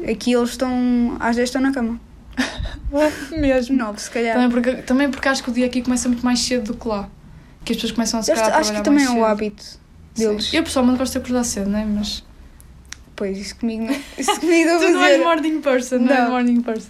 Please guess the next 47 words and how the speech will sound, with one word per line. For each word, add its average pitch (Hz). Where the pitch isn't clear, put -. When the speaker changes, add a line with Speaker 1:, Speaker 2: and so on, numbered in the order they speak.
Speaker 1:
Isso 240
comigo 240
não 247
funciona 269
muito 262
bem. 330
Speaker 2:
<laughs> 285
Mais 269
choque 262
de -
realidade. 208
Speaker 1:
Ahm, 220
o 262
tempo. 214
Eu 262
não 277
tinha 269
noção 247
que 233
era 233
assim 233
tão 220
mau. 208
Speaker 2:
Mas 202
é 202
horrível, 196
não 196
é? 202
Speaker 1:
Pá, 226
eu, 262
porque -
eu 254
quando 269
vim 269
para 262
aqui 254
nem 254
pensei 254
muito 247
no 247
tempo. 233
Foi 220
tipo, 208
ok, 214
vai 196
ser 254
frio 277